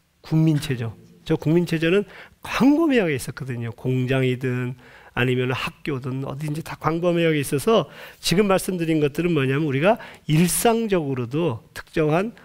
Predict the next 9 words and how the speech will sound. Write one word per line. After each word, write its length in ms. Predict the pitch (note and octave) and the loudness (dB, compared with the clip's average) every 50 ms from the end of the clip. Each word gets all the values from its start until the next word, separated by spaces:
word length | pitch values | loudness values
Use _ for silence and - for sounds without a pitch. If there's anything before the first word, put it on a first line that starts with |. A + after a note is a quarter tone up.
| - _ - | -20 _ -6
아, 120 | C#3 B2 | -6 -6
권력의 500 | - - B2 - C#3+ C#3+ C#3+ C3+ C3 - | -4 0 0 2 2 2 2 0 -2 -4
통제들을 520 | - - F#3+ F3+ F3 E3 D3+ D3 D3 D3+ | -4 -6 -6 -4 -4 -4 -4 -4 -6 -6
받을 280 | D3 - - A#2+ C3 B2+ | -6 -6 -6 -4 -4 -6
수 280 | A#2+ - - E3 F3 - - _ _ _ | -6 -4 -4 -6 -6 -6 -12 _ _ _
있다. 600 | - G3 G3 - - - A2 G#2 A2 A#2+ C3 - - _ _ _ | -8 -6 -6 -6 -4 -4 -2 -2 -2 -4 -6 -8 -12 _ _ _
그리고 220 | - D3 C#3 C#3+ | -6 -6 -4 -4
그런 280 | C3+ - D3+ F3+ F#3+ F#3 | -2 0 2 2 4 4
것들은 440 | E3 D3 - - E3 G3 A3+ A3+ | 2 0 0 0 2 2 2 2